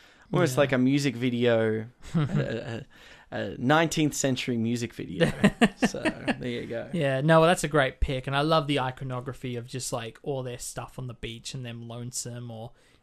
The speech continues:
Speaker 2: in the tent or just the piano by itself, which I'm pretty sure that's the main
Speaker 1: Mm-hmm.
Speaker 2: poster shot. Um, just, just wonderful.
Speaker 1: Yeah, it's fantastic.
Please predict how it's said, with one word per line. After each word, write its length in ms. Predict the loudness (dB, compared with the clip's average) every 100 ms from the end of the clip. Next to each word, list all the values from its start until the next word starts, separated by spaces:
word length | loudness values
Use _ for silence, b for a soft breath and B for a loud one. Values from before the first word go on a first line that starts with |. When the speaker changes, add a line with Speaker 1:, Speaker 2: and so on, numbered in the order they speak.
| b
Speaker 2:
in 100 | -4
the 80 | -4
tent 380 | -6 -8 -8 -8
or 40 |
just 160 | -6 -6
the 60 |
piano 340 | -4 -4 -4 -4
by 180 | -6 -8
itself, 340 | -10 -10 -8
which 80 | -6
I'm 60 | -2
pretty 140 | -2
sure 100 | -4
that's 160 | -8 -10
the 100 | -12
main 240 | -12 -12
Speaker 1:
Mm-hmm. 80 | -10
Speaker 2:
poster 340 | -8 -8 -10 -10
shot. 320 | -12 -12 -14 b b b b b -10
Um, 440 | -6 -6 -8 -14 -18 _ _ _ _
just, 240 | -2 -2 -6 -20 -14
just 180 | -12 -8
wonderful. 420 | -6 -4 -4 -6 _ -16
Speaker 1:
Yeah, 140 | -16 -16
it's 140 | -10
fantastic. 560 | -8 -8 -10 -14 -16